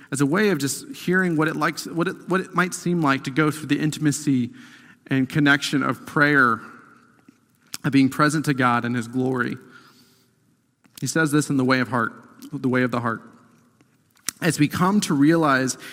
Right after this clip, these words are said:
it is not we who live, but Christ in us, that he is our true self, we can slowly let our compulsions melt away and begin to experience the freedom of the children of God."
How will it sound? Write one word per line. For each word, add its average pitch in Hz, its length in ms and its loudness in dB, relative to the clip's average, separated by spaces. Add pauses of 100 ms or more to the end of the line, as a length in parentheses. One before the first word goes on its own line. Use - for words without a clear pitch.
it 139 100 2
is 139 160 4
not 156 300 4
we 185 300 4
who 165 260 0
live, 123 380 0 (360)
but - 140 -6
Christ 180 540 0
in 131 200 -8
us, - 460 -12 (880)
that 160 140 -2
he 196 280 0
is 160 160 2
our 135 160 2
true 185 320 -2
self, - 640 -8 (540)
we 165 140 4
can 147 160 0
slowly 170 540 2
let 165 160 4
our 147 100 4
compulsions 156 800 0
melt 143 360 2
away 135 520 0 (580)
and 139 160 2
begin 143 380 2
to 156 160 -2
experience 127 560 -2
the - 100 -6
freedom 143 680 0
of 127 120 -14
the - 80 -10
children 131 460 -6
of 117 120 -12
God." - 380 -12